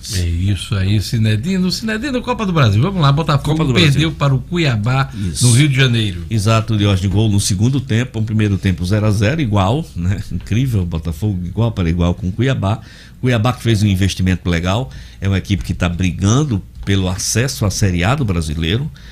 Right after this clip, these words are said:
Speaker 2: Tem jogadores que um dia desses estavam no Corinthians, como o Williams, né, e outros grandes valores. O Cuiabá venceu o Botafogo de um a zero na primeira partida. Detalhe, foi no estádio Newton Santos, no Rio de Janeiro. Próxima semana,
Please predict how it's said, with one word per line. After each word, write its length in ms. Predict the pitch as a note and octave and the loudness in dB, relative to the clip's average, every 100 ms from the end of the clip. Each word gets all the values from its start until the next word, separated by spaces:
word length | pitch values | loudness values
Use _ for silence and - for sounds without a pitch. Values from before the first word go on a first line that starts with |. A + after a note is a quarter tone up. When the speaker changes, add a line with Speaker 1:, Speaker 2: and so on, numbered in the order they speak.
| - - | -20 -8
Speaker 2:
Tem 120 | - | -2
jogadores 560 | F2+ F#2+ F#2+ F2+ B2+ D#3 | 0 2 0 0 -2 -4
que 260 | - F#2+ E2 | -4 -2 -2
um 100 | E2+ | 0
dia 160 | F2+ | 0
desses 220 | E2+ G2+ | 0 0
estavam 340 | G#2 - G2 F#2+ | -2 -2 0 0
no 80 | F2 | 0
Corinthians, 520 | D#2 D#2 F#2+ A2+ D#2 | -2 0 0 -2 -4
como 260 | - E2 | -2 0
o 40 | D#2+ | 0
Williams, 500 | E2+ G2 G2+ F#2 - | 0 2 0 -2 -4
né, 260 | E2 D#2+ D#2 | -2 -2 -4
e 180 | F2+ D#2+ | -4 -2
outros 480 | F#2 F#2 F#2 - - - - - | -2 -2 -4 -6 -10 -16 -16 -2
grandes 380 | F#2 G2 F2+ F2 | 2 2 0 -2
valores. 580 | F#2+ F2 F2 D#2 - - - - | 0 2 0 -2 -6 -10 -16 -8
O 60 | A2 | -4
Cuiabá 340 | B2 A#2 A2+ A#2 | 0 2 4 4
venceu 420 | A2 G2+ - A#2 | 4 2 0 0
o 60 | |
Botafogo 420 | G#2+ G#2+ G2 G#2+ G2 | 0 0 -2 0 0
de 80 | |
um 80 | G#2+ | 2
a 60 | G#2 | 2
zero 240 | G#2 A#2+ | 2 2
na 80 | A#2+ | 0
primeira 420 | A#2 B2 A#2 B2+ | 0 0 2 0
partida. 640 | C#3+ C3 - A#2 A#2 G2+ - - - G2 | 0 -2 0 0 0 0 -4 -12 -12 -2
Detalhe, 540 | A2+ A2 A2 A2 F#2+ | -2 0 2 2 2
foi 200 | E2+ G2+ | 0 0
no 80 | G2+ | 2
estádio 520 | F#2+ - G#2 A2 A2+ | 0 -2 -2 0 0
Newton 440 | G2 A2 A2+ A#2+ A2 | 2 2 2 0 0
Santos, 800 | - - G#2 G#2 G2+ F2+ D#2 - | 0 2 2 2 0 -6 -8 -4
no 160 | G2 | -2
Rio 260 | F2+ G#2+ C3 | 0 2 2
de 140 | A2+ | 0
Janeiro. 520 | A2 A#2 G2+ G2+ F#2 E2+ - - - | 2 2 4 2 2 -2 -10 -20 -10
Próxima 580 | - A2 A2 G#2 F#2 F2 - | -2 0 0 -2 -2 -2 -4
semana, 640 | - A#2 G#2 G#2+ B2 C3 | -2 2 2 0 0 -2